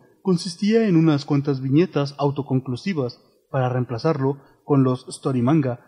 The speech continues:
o mangas de larga duración. Para mil novecientos cuarenta y siete, con el inicio de la Guerra Fría, se volvió a apelar a la capacidad de unificación nacional de la cual gozaban Obrero y Parásito,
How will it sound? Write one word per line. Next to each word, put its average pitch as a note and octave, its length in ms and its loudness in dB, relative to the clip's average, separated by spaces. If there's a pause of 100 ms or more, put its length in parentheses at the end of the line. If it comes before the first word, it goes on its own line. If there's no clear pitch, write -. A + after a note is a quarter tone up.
(200)
o B2+ 260 0
mangas C#3 440 2
de B2 160 -4
larga A#2+ 260 -4
duración. A#2+ 560 -4 (360)
Para C#3 340 4
mil E3+ 180 8
novecientos C#3+ 540 2
cuarenta A#2+ 280 -4
y A2 40 -8
siete, C#3 680 -4
con D3 200 4
el C#3 100 2
inicio C#3 340 0
de B2+ 100 -2
la B2 80 -4
Guerra A#2+ 240 -6
Fría, C#3+ 380 -4 (260)
se - 180 0
volvió F3+ 320 0
a A3 40 0
apelar F3+ 360 -2
a F#3+ 40 0
la C#3+ 200 -2
capacidad C3 480 -4
de D3+ 80 0
unificación C3+ 720 0
nacional B2+ 520 -2 (280)
de D3+ 100 -4
la C#3+ 160 0
cual C3+ 140 0
gozaban C3+ 520 -2
Obrero B2+ 360 -2
y G#2+ 40 -8
Parásito, B2 640 -6